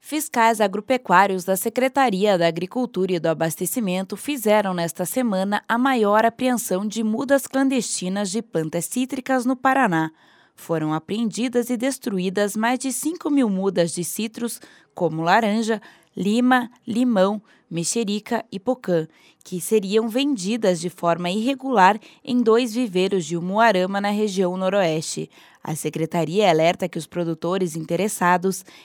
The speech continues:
em formar pomares comerciais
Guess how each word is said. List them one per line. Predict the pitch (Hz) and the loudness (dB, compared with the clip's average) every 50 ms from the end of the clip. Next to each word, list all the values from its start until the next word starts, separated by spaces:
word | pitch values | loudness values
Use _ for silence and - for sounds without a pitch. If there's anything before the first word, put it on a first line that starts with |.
| - _ | -20 _
em | - 160 180 180 | -6 -6 -6 -4
formar | - - 214 202 196 185 165 156 165 | -2 -2 -2 0 2 2 2 2 0
pomares | - _ 208 208 214 214 185 190 208 214 202 - | 0 _ -2 0 2 2 2 2 2 0 -2 -6
comerciais | - - 202 180 180 170 180 - - - 196 170 165 165 180 185 - | -4 -6 -4 -2 -2 -2 -4 -4 -2 2 4 4 4 4 2 -2 -6